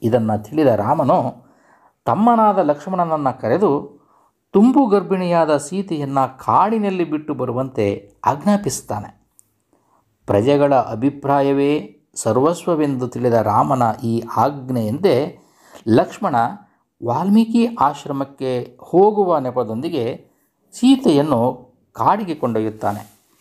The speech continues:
ಕಾಡಿನಲ್ಲಿ ಏಕಾಂಗಿಯಾಗಿದ್ದ ಸೀತೆ ದುಃಖಿಸುತ್ತಿರುವ ಸಂದರ್ಭದಲ್ಲಿ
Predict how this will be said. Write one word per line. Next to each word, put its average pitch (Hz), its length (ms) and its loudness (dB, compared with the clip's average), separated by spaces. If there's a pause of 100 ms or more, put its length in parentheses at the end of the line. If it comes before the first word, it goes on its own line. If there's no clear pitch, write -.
(760)
ಕಾಡಿನಲ್ಲಿ 117 920 -2
ಏಕಾಂಗಿಯಾಗಿದ್ದ 120 920 0 (100)
ಸೀತೆ 139 720 -2 (1200)
ದುಃಖಿಸುತ್ತಿರುವ 180 760 2
ಸಂದರ್ಭದಲ್ಲಿ 107 920 -4